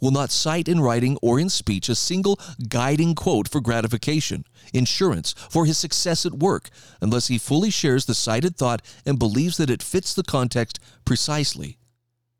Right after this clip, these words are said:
Will not be forced to a demonstration or rally if it runs counter to his desire and his will. Will not take up and raise a banner or slogan in which he does not fully believe.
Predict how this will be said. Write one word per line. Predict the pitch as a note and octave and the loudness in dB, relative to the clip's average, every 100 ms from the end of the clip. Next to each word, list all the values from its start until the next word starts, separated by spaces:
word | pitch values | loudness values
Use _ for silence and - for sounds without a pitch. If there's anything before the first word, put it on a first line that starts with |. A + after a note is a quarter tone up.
| _ _ - - B2 | _ _ -20 -6 0
Will | |
not | C#3 E3+ | 2 2
be | E3+ | 0
forced | - - B3 - | 2 2 2 0
to | G#3+ | 0
a | |
demonstration | D#3+ F3+ F3+ - E3 E3 F3 | 2 0 0 0 0 0 0
or | E3 | 0
rally | D3 E3+ E3 C3+ | 2 2 2 0
if | C3+ | 0
it | C3+ | 0
runs | C#3 C#3 | 0 0
counter | - G3+ A3+ A2 | -4 -2 0 0
to | - A#2+ | 2 2
his | A2+ | 2
desire | A2 G2 F#2+ C2+ - - _ - - | -2 -4 -6 -10 -14 -20 _ -20 -6
and | B2+ C#3+ | 0 2
his | B2 G#2+ | 0 0
will. | G2 D#2+ - _ _ _ _ _ - | -2 -4 -10 _ _ _ _ _ 0
Will | C#3+ A3 | 2 4
not | G3+ G3 | 2 0
take | - F3+ E3 | -2 0 0
up | E3 | 0
and | D#3+ A#2 | 2 2
raise | C#3+ F3 | 2 0
a | F3 | 0
banner | D3 C#3+ D3+ | 0 0 2
or | C#3 | 2
slogan | C#3 E3 D#3+ C3 B2+ | 2 0 0 2 2
in | A#2 | 2
which | A#2 | 0
he | A#2 | 0
does | C3 D#3 D#3+ | 0 0 0
not | D3 C#3+ | 0 0
fully | - G3 B2 | 0 2 2
believe. | A2 A#2+ C#3 A#2 D2+ - | 2 2 2 0 -4 -12